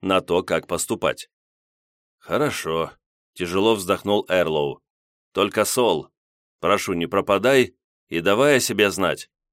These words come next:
"Конечно", улыбнулся я ему,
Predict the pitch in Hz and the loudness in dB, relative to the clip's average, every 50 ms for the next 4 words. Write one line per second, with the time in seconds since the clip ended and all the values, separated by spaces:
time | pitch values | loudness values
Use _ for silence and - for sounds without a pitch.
0 | _ _ _ _ _ _ _ _ _ - - 71 82 107 151 185 175 - - 92 | _ _ _ _ _ _ _ _ _ -6 -4 -4 -2 0 0 -2 -2 -2 -2 -4
1 | 82 - - _ _ _ _ _ _ - - 92 107 110 101 104 120 120 113 101 | -4 -6 -8 _ _ _ _ _ _ 0 2 4 4 4 4 2 2 0 0 0
2 | - - 90 87 85 82 82 78 82 113 135 127 - | 0 0 2 2 2 2 0 0 0 0 0 -2 -2